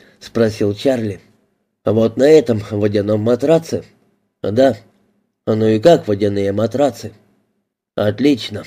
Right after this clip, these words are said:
сказал Райли. «Вот взгляните на окно. Видите, оно взломано».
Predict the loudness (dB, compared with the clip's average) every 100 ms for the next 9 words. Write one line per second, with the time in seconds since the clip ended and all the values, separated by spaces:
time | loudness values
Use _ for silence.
0 | -18 _ _ -8 -4 -2 0 0 0 0
1 | -2 -8 -14 _ _ _ _ 0 4 4
2 | 2 -2 -2 0 -2 -4 -2 -2 -4 -2
3 | -2 -4 _ _ _ _ _ _ -2 2
4 | 4 2 0 -2 -2 -6 -4 -2 -4 0
5 | 0 2 -2 -6